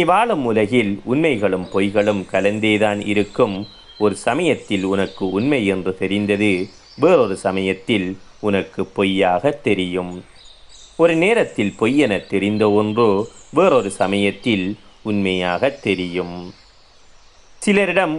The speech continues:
உண்மை பேசி நோகடிப்பதை விட மௌனமாய் நகர்வதே மேலானது.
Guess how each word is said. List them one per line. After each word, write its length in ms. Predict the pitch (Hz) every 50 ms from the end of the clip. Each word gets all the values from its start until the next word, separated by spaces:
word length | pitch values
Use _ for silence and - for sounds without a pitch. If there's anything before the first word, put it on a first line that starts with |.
| 156 -
உண்மை 300 | - 190 233 233 208 160 123
பேசி 340 | 104 127 113 110 - - 107 101
நோகடிப்பதை 720 | 98 107 123 120 123 107 107 104 - - 107 101 101 101 95 90
விட 160 | 101 101 107 110 101 95 95 101 - - - -
மௌனமாய் 640 | - 98 98 107 135 151 135 110 101 95 90 90 90
நகர்வதே 680 | 90 90 90 - 101 98 95 92 98 95 101 107 98 87 90 101 - - - -
மேலானது. 880 | - 95 95 95 107 110 95 90 87 87 87 87 87 87 82 90 87